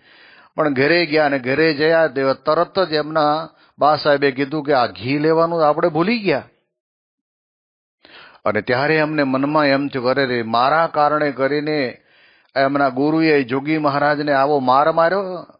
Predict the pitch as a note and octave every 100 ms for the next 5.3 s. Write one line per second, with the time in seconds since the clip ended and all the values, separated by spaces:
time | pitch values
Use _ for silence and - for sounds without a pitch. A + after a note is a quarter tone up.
0 | _ B2 B2+ B2 C3+ D3+ C3 C#3+ D3 A#2+
1 | C3 C3+ A#2+ A2+ G#2+ C3 B2+ G#2+ G#2 A#2
2 | C3+ F#2 F2 D#2 D2+ - _ _ _ _
3 | _ - - _ _ _ A2+ A2+ A2 C#3+
4 | C#3 D#3+ F#3+ E3 E3+ D3+ C3+ C#3+ E3 F#3
5 | F3+ D#3